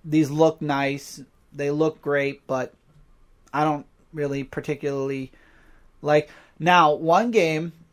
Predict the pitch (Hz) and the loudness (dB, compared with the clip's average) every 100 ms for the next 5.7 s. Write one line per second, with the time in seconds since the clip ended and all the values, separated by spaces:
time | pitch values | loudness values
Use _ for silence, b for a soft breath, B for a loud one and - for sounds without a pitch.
0 | _ 160 139 190 202 190 175 165 160 - | _ -6 2 4 4 0 2 0 0 0
1 | 170 151 165 147 143 156 165 156 - 165 | 2 2 2 -2 -2 4 6 6 4 2
2 | 170 160 156 147 - 160 180 175 156 139 | 2 4 4 2 2 4 4 4 0 0
3 | 139 131 143 160 143 147 160 180 170 151 | -2 -2 0 -2 -2 0 0 0 -2 -6
4 | 143 139 135 143 139 - 165 160 156 147 | -4 -4 -4 -4 -4 0 0 0 -2 -2
5 | 147 143 135 131 131 131 | -2 -6 -10 -8 -8 -10